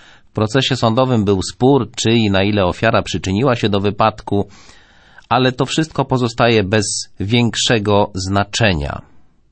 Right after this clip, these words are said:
Wina kierowcy jest oczywista i niewątpliwa. Jechał za szybko, jechał nieostrożnie, nieuważnie i ta nieostrożność kosztowała życie człowieka. Zapadł w tej sprawie wyrok.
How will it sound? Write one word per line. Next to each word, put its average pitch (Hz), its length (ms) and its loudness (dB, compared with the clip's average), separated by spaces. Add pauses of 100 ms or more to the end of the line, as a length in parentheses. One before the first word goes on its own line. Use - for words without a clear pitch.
(1400)
Wina 139 340 2
kierowcy 139 480 0
jest 135 160 0
oczywista 104 600 -2
i 98 80 2
niewątpliwa. 98 680 -2
Jechał 131 340 0
za 117 120 2
szybko, 101 640 -2
jechał 90 360 0
nieostrożnie, 95 840 -2
nieuważnie 87 880 -2 (220)
i 101 120 -6
ta 95 360 0
nieostrożność 101 920 -2 (260)
kosztowała 98 640 0
życie 82 300 -6
człowieka. 78 580 -10 (960)
Zapadł 151 400 -2
w - 80 -14
tej 127 120 2
sprawie 127 340 0
wyrok. 92 680 -6